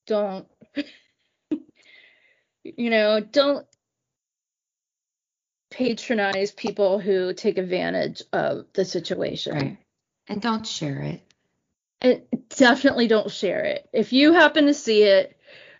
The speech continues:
Speaker 1: you know, that damage is done, but don't share it publicly because that's just not okay.
Speaker 2: Right.
Speaker 1: I don't know. The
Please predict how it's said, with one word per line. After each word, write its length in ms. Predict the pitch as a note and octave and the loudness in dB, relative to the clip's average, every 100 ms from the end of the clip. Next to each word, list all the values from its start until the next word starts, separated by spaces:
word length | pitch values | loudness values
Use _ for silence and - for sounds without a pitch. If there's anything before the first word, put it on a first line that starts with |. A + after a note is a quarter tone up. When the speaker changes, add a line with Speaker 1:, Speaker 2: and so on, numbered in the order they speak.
| _ _ _ - | _ _ _ -6
Speaker 1:
you 120 | G#3+ | -2
know, 200 | F#3+ F#3+ | 0 0
that 260 | G3 G#3 G#3+ | 2 0 2
damage 320 | A#3+ A3+ G#3 | 0 0 0
is 140 | G#3 | -2
done, 320 | - D#3 F3 | -2 -6 -4
but 220 | F3 A3 - | 0 -2 2
don't 360 | B3+ B3+ A3+ | 0 2 -2
share 460 | - - F#3+ F#3 E3+ | -8 -6 -2 0 0
it 260 | F3 - - - | -2 -4 -8 -12
publicly 600 | - F3+ F#3 F#3 F3+ F#3 | -6 -2 -2 -2 -4 -2
because 420 | G#3+ G#3 A#3+ - | -4 -4 -6 -6
that's 340 | - B3+ - | -6 -6 -8
just 600 | - G3+ F3 - - - _ _ _ _ - | -6 -2 -4 -6 -18 -20 _ _ _ _ -10
not 380 | F#3+ G#3+ F3+ F3 | -4 0 2 2
okay. 640 | F3+ E3+ F3+ D#3+ - F3+ _ _ | 0 0 -2 -2 -4 -10 _ _
Speaker 2:
Right. 400 | - - E3 C#3 _ _ _ _ _ _ _ _ _ - | -12 -10 -10 -14 _ _ _ _ _ _ _ _ _ -10
Speaker 1:
I 40 | |
don't 100 | A3+ | -8
know. 200 | G#3 G3 | -4 -4
The 80 | F#3+ | 0